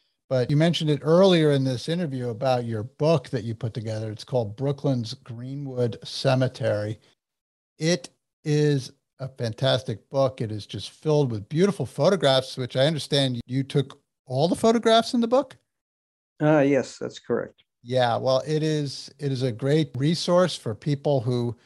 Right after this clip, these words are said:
Speaker 1: may be interested in visiting the cemetery, for people who are,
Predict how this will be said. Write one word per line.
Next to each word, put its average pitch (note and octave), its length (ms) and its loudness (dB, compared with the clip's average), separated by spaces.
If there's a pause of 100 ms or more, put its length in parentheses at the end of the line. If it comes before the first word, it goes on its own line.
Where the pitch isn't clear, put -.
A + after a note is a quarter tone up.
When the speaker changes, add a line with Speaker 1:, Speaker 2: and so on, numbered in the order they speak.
(320)
Speaker 1:
may B2+ 100 -2
be A#2+ 180 -2
interested C3 460 -4
in G#2+ 140 -6
visiting D#3+ 400 0
the C#3+ 100 -2
cemetery, C#3 880 2 (280)
for A2 120 -6
people C#3 360 0
who B2 100 2
are, A2 200 -2